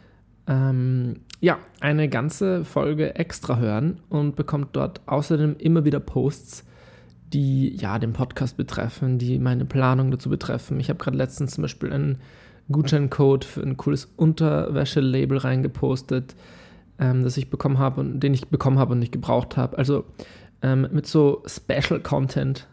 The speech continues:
bevorzuge ich euch dann dort sozusagen ein bisschen. Würde mich voll freuen, wenn ihr vorbeischaut, weil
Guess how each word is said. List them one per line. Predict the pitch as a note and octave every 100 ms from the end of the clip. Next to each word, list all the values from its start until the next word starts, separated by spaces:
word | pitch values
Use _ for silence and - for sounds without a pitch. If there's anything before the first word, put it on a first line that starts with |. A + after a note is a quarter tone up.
| -
bevorzuge | C3+ - B2+ - C#3 B2+
ich | B2+
euch | C3 B2 A#2+
dann | - G#2 A2 A#2 - _ _
dort | - G#2+ A2
sozusagen | A2 - A#2
ein | A2+ A2+
bisschen. | - C3
Würde | B2+ A#3+
mich | G#3+
voll | A#3
freuen, | A3 E3 G3
wenn |
ihr | E3
vorbeischaut, | C#3 B2+ D3 C#3+ C3
weil | C3